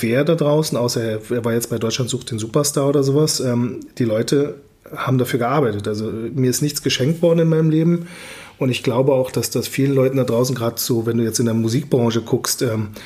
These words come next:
die, die heute erfolgreich sind, die haben dafür hart gearbeitet, die haben das nicht geschenkt bekommen. Also auch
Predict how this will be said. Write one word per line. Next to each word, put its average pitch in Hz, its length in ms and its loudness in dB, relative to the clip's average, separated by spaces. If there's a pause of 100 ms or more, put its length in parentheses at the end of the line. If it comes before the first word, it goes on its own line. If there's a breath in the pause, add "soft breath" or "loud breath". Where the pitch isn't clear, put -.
(320 loud breath)
die, 139 120 2
die 131 160 4
heute 127 240 4
erfolgreich 123 600 0
sind, 117 420 -4
die 120 60 -2
haben 117 100 2
dafür 117 240 0
hart 120 180 0
gearbeitet, 120 460 0
die - 40 -2
haben 110 80 0
das 110 140 -4
nicht - 160 -10
geschenkt 147 320 0
bekommen. 110 240 -8
Also 110 180 0
auch 110 220 -4